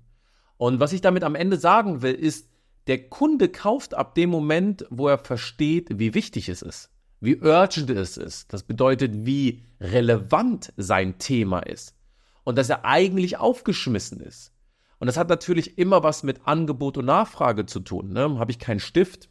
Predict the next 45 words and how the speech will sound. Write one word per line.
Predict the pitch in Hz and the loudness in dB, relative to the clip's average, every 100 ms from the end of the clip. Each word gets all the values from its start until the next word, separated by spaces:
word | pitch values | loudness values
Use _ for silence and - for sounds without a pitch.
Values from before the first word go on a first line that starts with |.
| _ _ _ _ _ | _ _ _ _ _
dann | - 92 | -8 -4
dementsprechend, | 107 107 117 - 120 120 139 120 - _ _ - | 0 0 -2 -2 -4 -2 -2 -4 -10 _ _ -2
ja, | 123 - - - | 0 0 -4 -6
äh, | 117 | -6
kann | - 104 | -4 -6
ich | 92 | -4
meinen | 98 101 | -2 2
Namen | 151 185 | 2 2
nicht | 123 | -2
schreiben, | - 80 80 | -6 -8 -10
ich | |
kann | - | -4
gar | - 185 | 0 0
nichts | 180 | -2
schreiben. | - 82 - - | -4 -6 -8 -16
So, | - 90 | -14 -10
ich | - | -8
hab | 156 - | -10 -2
keine | 180 175 175 | 0 2 0
andere | 196 | 0
Möglichkeit. | 214 277 147 - - _ _ _ _ | 0 -2 -4 -10 -14 _ _ _ _
Das | - | -8
heißt, | 92 98 | -6 -4
du | |
bist | 110 117 | -4 -2
in | - | -2
anderen | 127 139 | 0 2
Worten | 139 139 131 | 2 0 -4
aufgeschmissen. | 175 - 135 - - - 98 | -4 -4 -8 -8 -12 -10 -4
Wenn | 110 | -2
meine | 131 | 0
Bremse | 120 185 247 180 | 2 4 4 0
nicht | 110 | 0
repariert | 101 101 95 92 | -2 -2 -2 -2
wird, | 123 180 | -2 -4
bin | - 101 | -4 -4
ich | - | 0
aufgeschmissen. | 151 208 214 - - - _ _ _ _ _ - | 0 0 -4 -10 -12 -16 _ _ _ _ _ -4
Aber | 127 143 | 0 0
was | 170 | 0
ich | 180 | 2
damit | 180 160 127 | 2 0 2
sagen | 156 277 254 156 | 2 2 0 -2
will, | 120 127 - | -2 -2 0
ist, | 180 233 - | 0 -2 -8